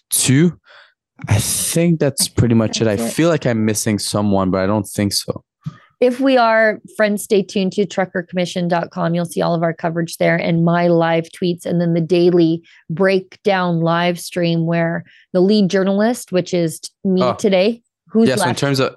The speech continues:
Speaker 1: in terms of the people that are known, those are all the ones that, that already went through or that are going to appear at the commission. But we're also going to hear from people from the P M O.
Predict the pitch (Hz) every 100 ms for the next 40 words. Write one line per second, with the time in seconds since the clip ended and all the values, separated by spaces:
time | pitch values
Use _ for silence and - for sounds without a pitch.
0 | - 123 139 139 123 - 113 123 113 107
1 | 101 98 98 104 95 98 104 107 110 98
2 | 98 98 90 92 92 92 - - - 92
3 | 90 - _ 101 110 107 101 95 95 95
4 | 90 - - 98 101 85 92 90 87 90
5 | 98 95 98 92 - 90 - 95 92 92
6 | 90 - 92 - 113 - - - - 113
7 | 117 110 131 131 139 123 117 - 110 -
8 | 113 113 - 110 101 95 - - - _
9 | - - 131 131 104 104 92 - - 113
10 | 104 101 85